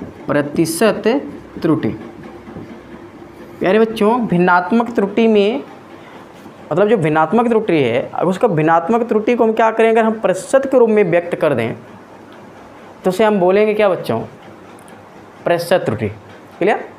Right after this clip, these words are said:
भिन्नात्मक त्रुटि को यदि प्रतिशत के रूप में व्यक्त कर दिया जाए तो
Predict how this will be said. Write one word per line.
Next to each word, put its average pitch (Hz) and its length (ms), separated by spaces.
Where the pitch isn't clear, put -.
भिन्नात्मक 147 680
त्रुटि 143 320
को 165 340
यदि 202 200
प्रतिशत 156 760
के 202 260
रूप 180 200
में 180 160
व्यक्त 147 300
कर 143 180
दिया 135 220
जाए 110 280
तो 156 320